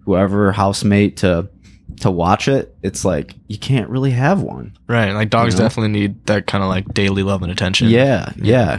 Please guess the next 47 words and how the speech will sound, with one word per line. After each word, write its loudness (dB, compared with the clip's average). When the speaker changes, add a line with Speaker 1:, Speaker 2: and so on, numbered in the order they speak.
Speaker 1:
Cat's 0
like, -2
"Oh, -4
you're -2
here?" -2
Speaker 2:
<laughs> -4
Speaker 1:
Like, 0
"All 2
right." 4
Speaker 2:
"Huh, -2
you're 0
here 2
when -2
you're -2
here," -2
you -6
know? -8
Speaker 1:
Yeah. 4
Speaker 2:
<laughs> -4
Speaker 1:
But, 2
yeah, 2
that's 2
the 0
main 2
reason 0
that -4
I -8
haven't 0
gotten 2
a -6
dog. -8
Like, -8
now 2
that 4
I 4
have 0
a 0
house, 0
I -10
could -2
get 0
one, -4
but -2
it's 4
just 2
Speaker 2:
Mm-hmm. 0
Speaker 1:
like -4